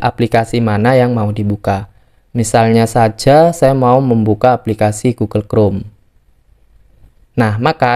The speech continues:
di sini, eh, udah ada dua aplikasi yang terbuka secara terpisah, teman-teman. Yang pertama ini adalah aplikasi YouTube, kemudian yang kedua ini adalah, eh, aplikasi Google Chrome.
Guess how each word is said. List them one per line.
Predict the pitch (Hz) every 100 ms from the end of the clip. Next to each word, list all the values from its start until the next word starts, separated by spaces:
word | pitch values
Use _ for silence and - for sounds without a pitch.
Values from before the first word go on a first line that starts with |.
| 135
di |
sini, | 127 131 135 180 208 - _ _ -
eh, | 120 120
udah | 123 160 170
ada | 131 123 131
dua | 131 117 113
aplikasi | 110 113 107 113 120 135
yang | 131 120
terbuka | 113 104 101 127
secara | 123 117 110 107 110
terpisah, | - 107 107 107 107
teman-teman. | 104 107 107 104 107
Yang | 107
pertama | 110 - 104 120 156
ini | 127 131 175 - -
adalah | 120 113 131 143
aplikasi | 117 - 107 113 110 113
YouTube, | 101 - 139 170 - _ _ _ _ -
kemudian | 147 151 120 123 139 165
yang | 143
kedua | 127 117 117 135
ini | 123 127 -
adalah, | 117 110 120 151 - -
eh, | 120 113
aplikasi | - - 113 117 107
Google | 117 110 110
Chrome. | 104 113 107